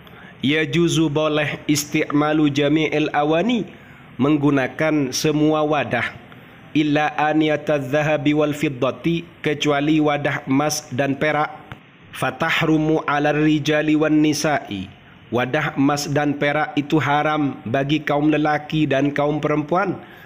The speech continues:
Lima fihi minal khuyala'i, karena di situ terdapat kesombongan. Wa kasri qulubil fuqara'i,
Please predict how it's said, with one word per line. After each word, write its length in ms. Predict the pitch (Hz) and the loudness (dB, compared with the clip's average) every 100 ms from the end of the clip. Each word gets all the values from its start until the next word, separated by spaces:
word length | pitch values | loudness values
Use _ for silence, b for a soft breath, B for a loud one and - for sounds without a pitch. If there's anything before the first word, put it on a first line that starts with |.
| B B B | B B B
Lima 400 | 120 135 139 139 | 0 2 2 0
fihi 400 | - 165 156 151 | 0 0 2 2
minal 320 | 151 151 147 | 2 2 -2
khuyala'i, 720 | 147 156 151 151 156 - 233 196 - B B B | 0 0 2 2 0 0 -2 -4 -12 B B B
karena 320 | - 123 147 | -4 -2 0
di 100 | 151 | 0
situ 380 | 151 139 127 156 | -2 -4 -2 -2
terdapat 560 | 147 147 143 139 147 - | -2 -2 -2 -2 -6 -4
kesombongan. 960 | 151 143 151 151 147 151 160 143 101 - B B B | -4 -2 0 0 2 2 2 -2 -4 -14 B B B
Wa 160 | 104 117 | -4 -2
kasri 480 | - 170 - 156 151 147 | -2 -4 -2 0 -2 0
qulubil 480 | 143 151 147 151 | 2 4 2 0
fuqara'i, 800 | 143 151 143 147 143 143 - 226 | 0 -2 -4 -2 0 -2 0 -2